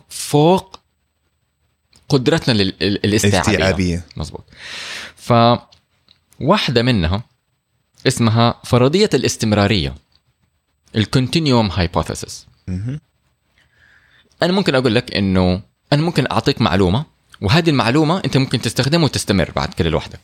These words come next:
Speaker 1: ما أحتاج أقول لك كل مرة هي صح ولا غلط. فأنا إذا قلت لك واحد زائد واحد يساوي اثنين، أنت خلاص تفهم واحد زائد واحد يساوي اثنين. وأنت تصير ممكن تعرف إنه اثنين زائد اثنين يساوي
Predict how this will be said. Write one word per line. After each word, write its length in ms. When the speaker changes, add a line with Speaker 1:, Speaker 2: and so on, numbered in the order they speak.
Speaker 1:
ما 60
أحتاج 260
أقول 220
لك 100
كل 440
مرة 400
هي 240
صح 240
ولا 140
غلط. 380
فأنا 160
إذا 120
قلت 200
لك 180
واحد 220
زائد 220
واحد 200
يساوي 260
اثنين، 340
أنت 100
خلاص 260
تفهم 280
واحد 240
زائد 160
واحد 140
يساوي 180
اثنين. 200
وأنت 340
تصير 280
ممكن 260
تعرف 340
إنه 120
اثنين 260
زائد 140
اثنين 160
يساوي 200